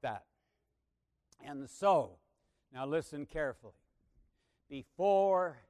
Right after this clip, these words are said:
the foundation of the world, in the plan, it was planned in the councils of the all-holy Trinity that the eternal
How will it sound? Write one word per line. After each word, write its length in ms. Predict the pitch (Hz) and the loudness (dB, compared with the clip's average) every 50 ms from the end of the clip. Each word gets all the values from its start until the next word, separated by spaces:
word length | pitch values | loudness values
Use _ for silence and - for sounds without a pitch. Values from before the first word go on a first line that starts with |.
| _ _ _ _ _ _ _ | _ _ _ _ _ _ _
the 80 | 139 127 | -18 -16
foundation 960 | - - 139 143 143 135 131 113 147 160 180 175 147 - 165 175 165 160 165 156 _ _ | -8 -6 -6 -6 -4 -8 -8 -6 -4 -4 -4 -4 -6 -10 -14 -14 -14 -14 -16 -20 _ _
of 100 | 147 120 | -16 -14
the 100 | 117 120 | -12 -14
world, 500 | 113 110 123 156 156 151 139 120 110 95 _ _ _ _ _ _ _ _ _ _ _ _ _ _ _ _ _ _ _ _ | -12 -6 -4 -2 -2 -2 -4 -6 -10 -16 _ _ _ _ _ _ _ _ _ _ _ _ _ _ _ _ _ _ _ _
in 180 | - 220 214 214 | -6 -4 -2 2
the 140 | 214 196 - | 2 2 2
plan, 600 | - - - - 254 269 285 294 277 226 175 135 - - - _ _ _ _ _ _ _ _ _ _ _ _ _ _ _ _ _ _ _ _ _ _ _ _ _ - | 0 -2 2 4 6 6 6 4 2 0 -2 -4 -8 -14 -20 _ _ _ _ _ _ _ _ _ _ _ _ _ _ _ _ _ _ _ _ _ _ _ _ _ 2
it 160 | 220 277 285 | 4 4 8
was 320 | 277 277 269 240 180 - - - | 10 10 10 10 4 0 -8 -12
planned 480 | - - 254 269 294 302 311 302 269 240 | 0 6 6 6 8 6 2 0 0 -2
in 80 | 226 208 | -2 0
the 120 | 202 196 | -2 0
councils 880 | - - 233 277 285 302 302 254 - - - 196 190 156 123 110 95 _ _ _ _ _ _ _ _ _ _ _ | 2 2 4 6 6 6 4 2 -4 -8 -6 -4 -4 -4 -4 -6 -12 _ _ _ _ _ _ _ _ _ _ _
of 100 | - 185 | -10 -4
the 120 | 226 254 269 | 2 8 10
all-holy 640 | 294 311 311 302 285 214 247 269 269 269 262 254 - | 10 12 12 10 8 8 8 6 6 6 4 2 0
Trinity 560 | - - 240 262 254 247 202 165 143 107 - _ _ _ _ _ _ _ _ _ _ _ _ _ _ _ | 0 0 0 2 2 0 -2 -4 -6 -10 -10 _ _ _ _ _ _ _ _ _ _ _ _ _ _ _
that 160 | 226 240 - | 0 0 0
the 80 | - 262 | -2 -6
eternal 1040 | 254 226 262 247 226 151 - - - - 294 302 302 285 254 226 190 160 135 - | -6 -4 -4 -4 -4 -4 -8 0 2 4 4 4 2 0 0 0 0 0 0 -2